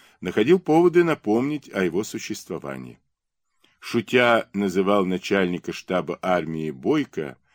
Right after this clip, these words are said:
фанатиком связи, но сам был такой же, как он.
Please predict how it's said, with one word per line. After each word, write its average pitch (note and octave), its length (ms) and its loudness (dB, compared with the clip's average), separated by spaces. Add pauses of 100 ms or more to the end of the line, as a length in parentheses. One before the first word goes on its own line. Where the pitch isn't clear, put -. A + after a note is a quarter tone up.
(200)
фанатиком A2 840 -2
связи, D#3 680 -2 (500)
но D#2 220 -6
сам D3 420 -2
был C#3 220 -2
такой G#2+ 480 -4
же, A#2 160 -10
как - 320 -10
он. C2 260 -14